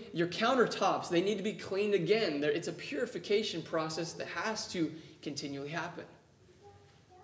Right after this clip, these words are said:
They would have had no more consciousness of sins if that would have been it, because they were not eternally forgiven yet.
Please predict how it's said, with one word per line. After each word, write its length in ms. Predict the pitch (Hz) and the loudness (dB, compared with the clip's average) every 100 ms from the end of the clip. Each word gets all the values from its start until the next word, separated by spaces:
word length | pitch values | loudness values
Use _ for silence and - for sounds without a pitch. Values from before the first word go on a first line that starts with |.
| 415 - _ _ 415 466 - - - - - - | -20 -20 _ _ -20 -20 -20 -20 -20 -20 -20 -12
They 240 | 147 170 247 | 2 8 8
would 100 | 233 | 8
have 100 | 202 | 6
had 200 | 165 147 | 4 6
no 160 | 180 | 6
more 220 | 220 220 | 6 4
consciousness 800 | - - 208 226 185 - 175 165 | 2 0 0 2 -2 -2 -4 -4
of 120 | 151 | -6
sins 520 | - 214 233 185 143 - | -2 0 2 2 -2 -4
if 180 | 160 | -4
that 240 | 170 180 196 | 0 0 2
would 100 | 170 | 2
have 140 | 143 | 2
been 160 | 143 151 | 0 -2
it, 320 | 190 - - - _ _ _ _ _ _ _ _ _ - _ _ _ - | -6 -10 -16 -20 _ _ _ _ _ _ _ _ _ -20 _ _ _ -10
because 360 | 156 180 156 | -4 0 2
they 100 | 156 | 4
were 140 | 208 185 | 6 4
not 240 | 175 - | 2 0
eternally 500 | 151 - 202 202 180 | -2 -4 -2 0 0
forgiven 540 | 165 156 147 196 170 135 | -2 -2 0 0 0 -4
yet. 320 | 107 - | -6 -12